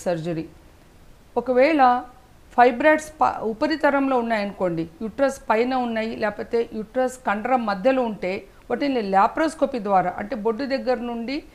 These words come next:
కీహోల్ సర్జరీ, ఇది మీ అందరికీ తెలిసినదే. లాప్రోస్కోపీ అనేది ప్రతి ఒక్కరూ చేస్తున్నారు. ఇందులో ప్రావీణ్యత ఏం కావాలంటే, ఫైబ్రాయిడ్ని తొలగించి మరి యూట్రస్ని యథాతథా కుట్టేయాలి. And in addition,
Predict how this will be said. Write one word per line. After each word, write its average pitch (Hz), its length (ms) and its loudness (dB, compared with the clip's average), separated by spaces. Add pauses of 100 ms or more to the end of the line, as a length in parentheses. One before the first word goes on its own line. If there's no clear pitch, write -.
(220)
కీహోల్ 277 340 2
సర్జరీ, 190 500 -6
ఇది 240 240 -6
మీ 254 180 -2
అందరికీ 240 400 -2
తెలిసినదే. 190 680 -4 (340)
లాప్రోస్కోపీ 233 640 0
అనేది 220 320 -4
ప్రతి 226 360 -6
ఒక్కరూ 254 300 -4 (320)
చేస్తున్నారు. 170 560 -6 (500)
ఇందులో 262 640 2 (120)
ప్రావీణ్యత 294 580 4
ఏం 240 240 -2
కావాలంటే, 196 720 -4 (180)
ఫైబ్రాయిడ్ని 262 640 2
తొలగించి 233 720 -4 (100)
మరి 226 260 -2 (100)
యూట్రస్ని 269 600 -4
యథాతథా 226 520 -2
కుట్టేయాలి. 175 640 -4 (680)
And 269 100 -2
in 262 140 -4
addition, 240 600 0